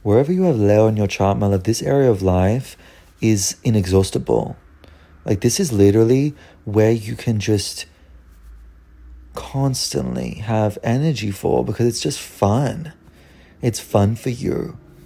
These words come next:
Wherever the Leo energy is in your chart, it's just fun for you.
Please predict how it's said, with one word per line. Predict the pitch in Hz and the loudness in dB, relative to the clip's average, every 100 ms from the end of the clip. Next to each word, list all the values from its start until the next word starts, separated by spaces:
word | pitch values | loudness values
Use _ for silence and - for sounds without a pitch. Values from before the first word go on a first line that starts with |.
| - - | -14 0
Wherever | 107 104 107 120 | 4 6 4 4
the | 113 | 4
Leo | 104 104 113 | 6 6 6
energy | 123 107 104 101 104 | 4 0 -2 -2 -2
is | 101 | -2
in | 110 | -4
your | 101 95 | -4 -2
chart, | - 101 113 110 104 - - - - | 0 2 2 0 -4 -10 -20 -20 -6
it's | 113 - | -4 -2
just | 123 113 | -4 -4
fun | - 104 101 113 | -2 2 2 0
for | - 71 | -4 -4
you. | 73 73 65 50 | -2 -2 -2 -4